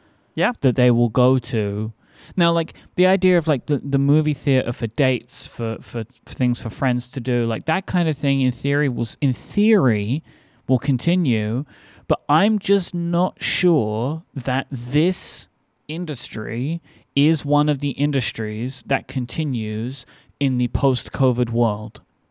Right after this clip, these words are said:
Speaker 2: Like, restaurants, no problem, right? Like, uh, pr-, once the restaurant industry can get back on its feet again, people are not going to stop going to restaurants.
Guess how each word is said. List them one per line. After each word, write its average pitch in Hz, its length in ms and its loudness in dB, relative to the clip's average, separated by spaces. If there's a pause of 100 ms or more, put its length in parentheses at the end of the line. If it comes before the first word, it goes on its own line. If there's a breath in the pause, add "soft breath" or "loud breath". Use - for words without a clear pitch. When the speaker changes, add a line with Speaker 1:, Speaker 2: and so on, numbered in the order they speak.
(440)
Speaker 2:
Like, 131 220 0 (420 loud breath)
restaurants, 131 880 0 (800)
no 139 180 2
problem, 110 440 -6 (340)
right? 120 300 2
Like, 135 240 -2 (840 soft breath)
uh, - 60 -6 (100)
pr-, - 120 4 (260)
once 147 640 -4
the 143 120 -2
restaurant 135 400 0
industry 123 320 -2
can 127 120 -6
get 117 120 -2
back 120 220 -6
on 123 80 -2
its 110 140 -10
feet 127 220 -6
again, 113 460 -10 (180 soft breath)
people 170 280 -2
are 151 80 4
not 143 180 0
going 127 220 0
to 120 100 -6
stop - 200 -4
going 113 240 -4
to 123 80 -4
restaurants. - 580 -6